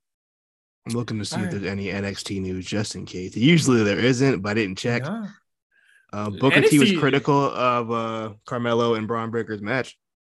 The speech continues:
Speaker 2: No shit. <laughs> We heard a lot of people were. <laughs>
Speaker 1: Mm-hmm.
Speaker 2: Um,
Speaker 1: Mm-hmm.
Speaker 2: and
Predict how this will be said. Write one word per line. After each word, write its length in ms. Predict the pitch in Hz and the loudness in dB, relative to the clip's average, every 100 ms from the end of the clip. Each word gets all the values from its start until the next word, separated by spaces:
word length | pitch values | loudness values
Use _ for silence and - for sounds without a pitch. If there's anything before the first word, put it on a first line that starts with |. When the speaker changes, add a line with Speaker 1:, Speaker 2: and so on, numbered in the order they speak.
| _ _ _ _ _ _ _ - | _ _ _ _ _ _ _ -20
Speaker 2:
No 280 | 117 113 | -16 -14
shit. 380 | 113 - 120 113 - _ _ _ _ - | -10 -6 -6 -8 -18 _ _ _ _ -14
<laughs> 280 | - 196 - _ - | -2 0 -2 _ -4
We 140 | 165 | 0
heard 160 | 190 165 | 4 4
a 60 | |
lot 240 | 143 147 156 | 4 2 2
of 80 | 135 | -2
people 300 | 135 127 120 | -6 -6 -6
were. 260 | 120 120 - | -6 -8 -14
<laughs> 120 | 127 - - | -16 -14 -12
Speaker 1:
Mm-hmm. 1700 | 160 120 123 123 160 156 - _ _ _ _ _ _ _ _ _ _ 123 | -14 -8 -6 -2 0 -2 -4 _ _ _ _ _ _ _ _ _ _ -12
Speaker 2:
Um, 540 | 123 120 117 113 117 | -8 -6 -6 -8 -10
Speaker 1:
Mm-hmm. 460 | 117 143 139 139 110 | -2 0 2 0 2
Speaker 2:
and 400 | 143 135 127 127 | 2 2 0 -8